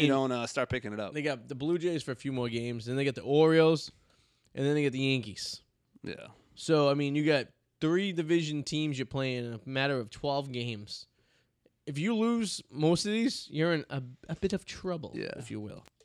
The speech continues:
Speaker 2: I would say if you're at five hundred at the All-Star break, you, you
Speaker 1: Yeah.
Speaker 2: have a chance.
Speaker 1: I think every, I mean, yeah.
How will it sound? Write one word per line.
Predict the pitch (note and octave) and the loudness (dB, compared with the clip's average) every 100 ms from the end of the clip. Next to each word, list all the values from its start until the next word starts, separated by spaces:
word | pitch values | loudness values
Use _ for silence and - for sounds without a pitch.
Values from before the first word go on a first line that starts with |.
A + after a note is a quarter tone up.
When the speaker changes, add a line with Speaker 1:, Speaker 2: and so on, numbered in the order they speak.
| _ | _
Speaker 2:
I | - | -4
would | A3 | -4
say | - G3+ E3+ | 0 0 0
if | E3+ | 0
you're | C4+ | 0
at | D4+ | 0
five | - F3+ C3 | 4 4 4
hundred | D3 C#3 | 0 0
at | A2+ | 0
the | G#2+ | 0
All-Star | G#2+ A#2 - F#2 | 2 0 -2 -4
break, | F2+ E2 F2 - - | -4 -6 -6 -8 -2
you, | D3 | 2
you | |
Speaker 1:
Yeah. | A#2 | 4
Speaker 2:
have | F#3+ | 4
a | |
chance. | - F#2 C#2 - - | 0 -4 -6 -10 -2
Speaker 1:
I | E3+ | 2
think | G3 | 4
every, | D#3+ D#3+ C#3 | 4 4 2
I | D#3 | 0
mean, | C3 A2+ | 0 -2
yeah. | B2+ A2 | -4 -4